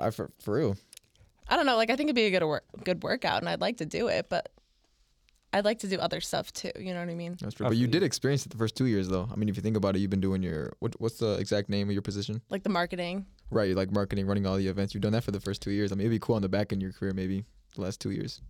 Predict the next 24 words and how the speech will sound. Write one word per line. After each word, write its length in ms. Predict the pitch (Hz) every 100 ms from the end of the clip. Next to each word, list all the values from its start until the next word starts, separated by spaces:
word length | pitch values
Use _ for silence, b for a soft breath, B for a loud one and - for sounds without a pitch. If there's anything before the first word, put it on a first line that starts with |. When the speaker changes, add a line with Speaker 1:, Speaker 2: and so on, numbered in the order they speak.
| -
Speaker 2:
Right, 320 | 190 165 156
Speaker 1:
Try 120 | 196
it 60 | 180
out. 60 |
Speaker 2:
right. 240 | 180 127 -
Speaker 1:
Or 80 | 120
at 40 | 127
least 140 | 123
your 80 | 101
Speaker 2:
Yeah. 60 |
Speaker 1:
senior 160 | 110 107
year, 120 | 95
maybe. 140 | 95 95
Speaker 2:
I, 100 | 175
yeah. 340 | 175 185 165 190 -
I 40 | -
Speaker 3:
Or 40 |
go, 40 | 120
Speaker 2:
started 180 | 120 117
Speaker 3:
or 140 | 123
go 120 | 113
out 140 | 110 110
for 80 |
soccer. 440 | 110 113 117 107